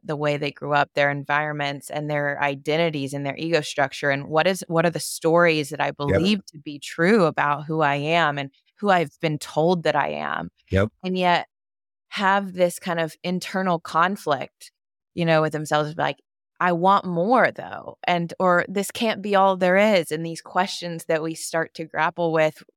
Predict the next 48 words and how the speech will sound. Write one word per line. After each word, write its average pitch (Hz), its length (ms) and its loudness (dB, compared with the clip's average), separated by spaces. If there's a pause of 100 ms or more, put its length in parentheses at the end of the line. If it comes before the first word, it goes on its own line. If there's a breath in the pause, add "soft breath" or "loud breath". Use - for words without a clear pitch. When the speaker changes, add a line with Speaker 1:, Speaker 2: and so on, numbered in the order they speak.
(200)
Speaker 1:
in 160 260 -12 (280)
whatever 190 220 4
way 175 220 4
we 165 100 -2
come 190 260 -6
to 185 100 -4
them, 156 300 -4
but 165 200 -2 (140)
it, - 220 -8
I, 170 140 2
it - 200 0
started 175 360 0
for 165 100 -2
me 160 180 -4
too 202 340 -4
in 156 260 -4
who 151 160 0
Speaker 2:
Yeah. 170 240 4
Speaker 1:
am 220 100 -4
I? 80 160 -8 (240)
Who 185 180 0
am 220 220 2
I? - 160 -2
You 175 160 -4
know, 165 160 2
my 165 460 2 (260)
origin 165 380 0
story 165 440 2
and 160 320 -6
how 160 240 -2
I 156 120 -2
came 156 180 -10
to - 120 -20
that, - 200 -4 (580)
that 165 200 2
question 160 640 -4 (100)
is 156 480 -14 (220)
I've 190 100 0
always 190 240 4
been 170 140 -2
a 151 80 -2
spiritual 185 400 -4
seeker 160 380 -4
and 151 180 -2
tried 151 220 0
to - 80 -20
figure 147 240 -4
out, 147 260 0